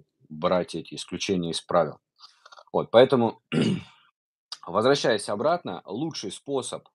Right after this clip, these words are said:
получить какой-то навык, найти человека, который это уже умеет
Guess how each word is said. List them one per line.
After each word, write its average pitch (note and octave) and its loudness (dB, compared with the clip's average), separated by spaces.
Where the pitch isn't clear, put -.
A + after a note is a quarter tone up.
получить G#2+ -8
какой-то F#2 -4
навык, C3 -2
найти G#2+ -6
человека, G2+ -4
который G2 -4
это G2+ -2
уже F#2 -4
умеет F#2+ -4